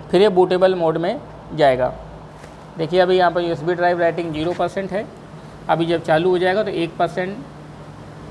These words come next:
दो परसेंट, तीन परसेंट, चार परसेंट, पाँच परसेंट कितना होता जा रहा है वो आपको यहाँ पर दिखाता रहेगा।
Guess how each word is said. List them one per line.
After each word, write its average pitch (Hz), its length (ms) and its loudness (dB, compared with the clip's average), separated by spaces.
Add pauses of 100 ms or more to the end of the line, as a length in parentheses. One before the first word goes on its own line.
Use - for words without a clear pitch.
(200)
दो 156 140 2
परसेंट, 175 480 -2 (400)
तीन 160 180 -2
परसेंट, 180 580 -4 (120)
चार 160 220 4
परसेंट, 175 540 -6
पाँच 165 200 -2 (100)
परसेंट 175 400 -6
कितना 160 260 -4
होता 151 340 0
जा 175 180 2
रहा 180 120 2
है 175 80 0
वो 151 140 -2
आपको 151 260 -6
यहाँ 147 180 -2
पर 151 100 -4
दिखाता 147 400 -2
रहेगा। 165 280 0